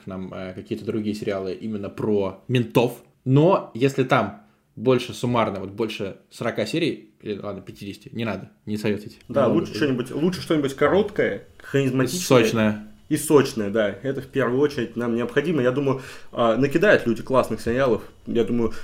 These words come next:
Speaker 2: как раз вот российский зритель это шарит, а, в тайтлах, связанных с ментами, и поэтому залетайте в комменты, пишите.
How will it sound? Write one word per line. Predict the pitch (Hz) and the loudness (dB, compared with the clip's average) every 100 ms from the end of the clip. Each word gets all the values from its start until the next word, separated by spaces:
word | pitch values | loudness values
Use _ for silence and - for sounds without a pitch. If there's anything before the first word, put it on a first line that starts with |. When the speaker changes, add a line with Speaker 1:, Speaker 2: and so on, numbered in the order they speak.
| - - | -6 -4
Speaker 2:
как | 113 | 0
раз | 131 120 | 0 0
вот | 113 | -2
российский | 120 160 - 131 | -2 -2 -4 0
зритель | 139 127 123 | 0 0 0
это | 117 117 | 0 -2
шарит, | - 143 110 - - - - - | 2 4 2 0 -10 -16 -16 -8
а, | 107 104 101 | -2 0 0
в | - | 0
тайтлах, | 127 117 110 - - - | 2 2 0 -2 -14 -6
связанных | 127 123 123 123 | 2 2 2 0
с | |
ментами, | 131 135 160 151 107 - - | 0 2 4 4 2 -4 -12
и | 175 110 113 | -6 -4 -2
поэтому | 117 117 113 107 101 101 - - - | -2 -2 -2 -2 -2 -6 -10 -14 -12
залетайте | - - 107 123 135 131 | -10 -8 -4 -2 0 -2
в | - | 0
комменты, | 117 139 135 | 0 0 -4
пишите. | - - 113 | -10 -10 -10